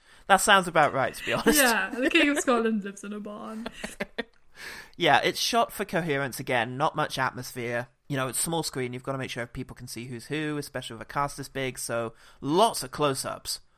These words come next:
Speaker 1: Holy shit, do we get in there.
Speaker 2: Yeah.
Speaker 1: Um, it's particularly soliloquies, which are slightly funny because the characters, like, turn to face the camera and we slowly zoom in on their face.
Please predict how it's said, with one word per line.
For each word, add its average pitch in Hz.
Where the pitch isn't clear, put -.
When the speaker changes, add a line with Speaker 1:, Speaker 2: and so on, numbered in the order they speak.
Speaker 1:
Holy 185
shit, 143
do 131
we 131
get 131
in 131
there. 113
Speaker 2:
Yeah. 240
Speaker 1:
Um, 127
it's -
particularly -
soliloquies, 190
which -
are 180
slightly 196
funny 180
because 185
the 180
characters, 170
like, 151
turn 165
to 254
face -
the 160
camera 160
and 156
we 143
slowly 143
zoom 147
in 147
on 143
their 135
face. 147